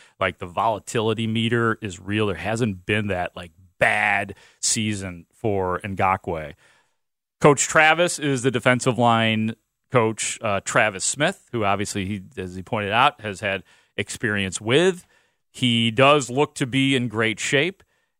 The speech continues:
and the question did come up a couple of times in terms of his ability to stop the run. The run fits, and the answer, if it, if it wasn't clear from Ngakoue, it was very short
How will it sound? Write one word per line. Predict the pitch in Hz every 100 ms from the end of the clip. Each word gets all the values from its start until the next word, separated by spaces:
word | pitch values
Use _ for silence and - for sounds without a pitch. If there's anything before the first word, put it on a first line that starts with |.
| _
and | 127 127 127 127 127 131 120 _ _ _ _ _ _ _ _ _ _ _
the | 113 127 123
question | - 151 160 - 175 175 139
did | 160 165 147 _ _ _
come | 151 156
up | 170 - _ -
a |
couple | - 165 -
of | 135
times | - 110 98 101 95 -
in | 113
terms | - 127 123 117
of | 120 110
his | 110 107
ability | 95 123 123 120 117
to | - 113
stop | - - 120 -
the | -
run. | 107 113 101
The | 85
run | 87 107 123
fits, | 107 - 120 101 - - - _ _ _
and | 104 101 101 98 98
the | 110
answer, | 113 123 - 107
if | 98
it, | 104 90
if | 107 110
it |
wasn't | 104 104 101
clear | - 131 123
from | 113 98
Ngakoue, | 92 117 117 120 117 113
it |
was | 101 92
very | 104 92
short | 87 - 170 170 -